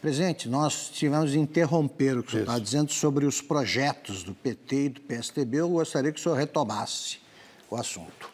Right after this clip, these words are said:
Speaker 2: Vamos lá. Primeiro, vamos dizer uma coisa anterior a isso. O P M D B,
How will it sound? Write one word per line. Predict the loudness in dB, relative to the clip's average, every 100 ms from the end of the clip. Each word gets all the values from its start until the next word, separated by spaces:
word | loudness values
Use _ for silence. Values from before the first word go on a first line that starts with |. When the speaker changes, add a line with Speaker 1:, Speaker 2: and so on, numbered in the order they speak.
| -14 -2
Speaker 2:
Vamos | 0 2
lá. | -2 -10 -18 -16 -6
Primeiro, | -2 2 4
vamos | 4 2
dizer | 2 4
uma | 4
coisa | 4 2 4
anterior | 2 4 4 4
a | 2
isso. | 0 -4 -10 -16 -20 -20 -20 -12 -4
O |
P | 2 2
M | 4
D | 4
B, | 4 2 0